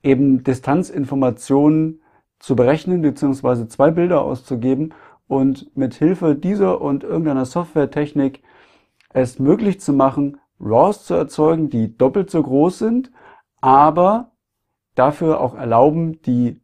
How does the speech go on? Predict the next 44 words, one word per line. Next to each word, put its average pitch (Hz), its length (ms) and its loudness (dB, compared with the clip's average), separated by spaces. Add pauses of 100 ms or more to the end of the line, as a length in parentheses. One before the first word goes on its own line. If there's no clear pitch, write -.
Schärfe 180 720 -2 (100)
im 127 200 0
Nachhinein 143 960 2 (100)
nachzujustieren. 101 1120 -6 (400)
Und 123 500 2 (720)
es 123 120 -8
gibt - 200 -4
ein 175 60 -4
bisschen 180 240 -2
Kontroverse 156 540 0
darüber, 147 440 2
wie 170 140 -4
gut 185 300 -6
das 135 180 2
funktioniert, 143 720 -2
ob 147 180 -2
das 135 200 -4
überhaupt 123 440 0
funktioniert. 135 720 -2 (340)
Und 143 140 -4
ich 156 140 0
habe 156 100 -8
da 131 140 2
mal 127 340 4
auf - 200 -8
der 123 120 -6
Fotokina 143 640 -2
einen 117 180 -2
ganz, 165 340 -4
ganz 139 260 -2
schnellen 143 440 0
kleinen 123 380 -2
Test 127 320 -8
gemacht 139 320 -2
und 135 80 -4
möchte 143 260 -4
euch 123 180 -6
heute 131 220 -2
hier 120 120 -4
ein 123 60 -8
bisschen 117 260 -12
die 113 60 -6
Ergebnisse 117 580 -8
dessen 110 340 -10